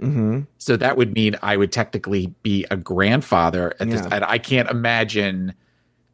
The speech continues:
Speaker 2: doing what I do and feeling how I feel, that kind of
Speaker 1: Mm-hmm.
Speaker 2: stuff. I always feel like thirty, thirty-two, thirty-three, like, I
Speaker 1: Yeah.
Speaker 2: always kind of feel in that,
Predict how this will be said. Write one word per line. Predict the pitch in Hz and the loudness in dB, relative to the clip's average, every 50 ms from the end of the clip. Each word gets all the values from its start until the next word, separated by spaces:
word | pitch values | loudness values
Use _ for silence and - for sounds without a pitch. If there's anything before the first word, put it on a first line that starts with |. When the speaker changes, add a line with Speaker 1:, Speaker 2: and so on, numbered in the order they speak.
| - 107 | -12 -6
Speaker 2:
doing | 92 127 127 123 123 117 107 | -4 -2 0 0 0 0 0
what | 104 113 110 | 0 2 2
I | 107 107 107 | 2 2 2
do | 98 110 110 107 104 | 2 2 2 2 2
and | 104 107 - | 0 0 0
feeling | - 107 107 101 101 98 | 0 0 0 2 0 0
how | 98 107 101 95 92 | 0 0 -2 -2 -2
I | 92 | -4
feel, | 90 - 107 101 95 | -6 -4 -4 -4 -4
that | 95 95 92 95 - | -4 -4 -6 -6 -4
kind | - 110 | -6 -4
of | 110 | -4
Speaker 1:
Mm-hmm. | |
Speaker 2:
stuff. | 110 107 - - | -2 -2 -2 0
I | 107 143 | 0 2
always | 156 151 131 - | 2 2 0 0
feel | - 139 123 | 0 2 2
like | 120 117 - | 2 0 -2
thirty, | - 127 - 175 170 175 175 170 | -4 -4 -2 0 0 2 2 0
thirty-two, | - - _ 180 175 175 175 151 - _ - - - 156 156 139 | -2 -2 _ -2 0 0 -2 -4 -6 _ -8 -4 0 0 0 2
thirty-three, | 143 143 139 139 135 - 131 117 120 120 123 127 123 123 - | 2 0 0 0 -2 -2 0 2 2 4 4 4 2 0 0
like, | 110 101 113 | 0 2 2
I | 107 | 4
Speaker 1:
Yeah. | 110 | 4
Speaker 2:
always | 110 107 107 | 2 2 0
kind | - - 110 98 | -2 -2 -2 -2
of | 92 - | -2 -4
feel | - 110 101 98 98 95 95 | -2 2 2 4 4 2 0
in | - 95 92 | -2 -4 -2
that, | 92 90 92 - | -2 -2 -4 -4